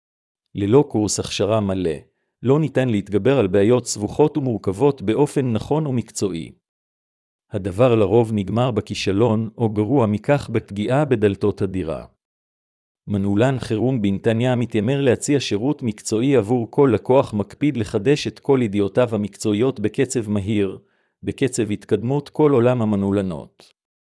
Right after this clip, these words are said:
בשנים האחרונות עולם המנעולנות עובר לא מעט שינויים. הוא הופך אט אט לחכם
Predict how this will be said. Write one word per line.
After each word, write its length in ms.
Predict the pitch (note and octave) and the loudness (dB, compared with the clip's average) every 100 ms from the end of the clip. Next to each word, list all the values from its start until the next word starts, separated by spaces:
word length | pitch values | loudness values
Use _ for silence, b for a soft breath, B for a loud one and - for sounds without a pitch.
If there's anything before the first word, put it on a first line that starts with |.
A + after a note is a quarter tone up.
| _ _ _ _ - | _ _ _ _ -10
בשנים 400 | F#2 - G2 B2+ | -8 -4 0 2
האחרונות 640 | G#2+ - F#2 F#2 A2 A#2+ | 0 0 -4 -2 -2 0
עולם 300 | G#2+ G#2+ B2+ | 2 2 2
המנעולנות 720 | A2 G#2 F#2+ G2 G2+ B2 C#3 | 2 2 2 2 2 0 -2
עובר 320 | A2+ G2+ C3+ C3+ | -2 2 2 4
לא 160 | C#3+ | 2
מעט 300 | B2 A2+ A#2+ | 2 0 -2
שינויים. 580 | - A2 G2 F2+ C2+ A1+ _ _ _ _ _ _ _ _ _ _ - | -2 -2 -2 -4 -6 -14 _ _ _ _ _ _ _ _ _ _ -6
הוא 100 | G#2 | -4
הופך 380 | F#2 - C3 - | -4 0 0 0
אט 160 | G#2+ G#2 | -2 -2
אט 120 | G2 | -4
לחכם 520 | F#2+ G2 - C3+ | -6 -6 -4 -2